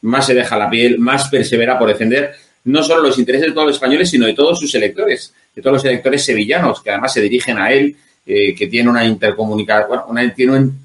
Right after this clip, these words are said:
tienen una interlocución directa con él y, bueno, y claro, y plantea preguntas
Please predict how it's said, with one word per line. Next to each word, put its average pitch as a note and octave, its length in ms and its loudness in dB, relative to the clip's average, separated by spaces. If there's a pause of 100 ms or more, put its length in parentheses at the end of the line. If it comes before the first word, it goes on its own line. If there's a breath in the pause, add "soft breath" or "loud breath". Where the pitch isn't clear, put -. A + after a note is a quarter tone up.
(120)
tienen D#3 320 4
una C#3 120 2
interlocución A#2+ 640 2
directa A#2 400 0
con G#2+ 160 -2
él A#2+ 200 -2 (340 soft breath)
y, G#2 300 2
bueno, G2+ 280 0
y G#2 80 -6
claro, B2+ 240 0
y A#2+ 100 -2
plantea G#2 420 -2
preguntas A2+ 680 0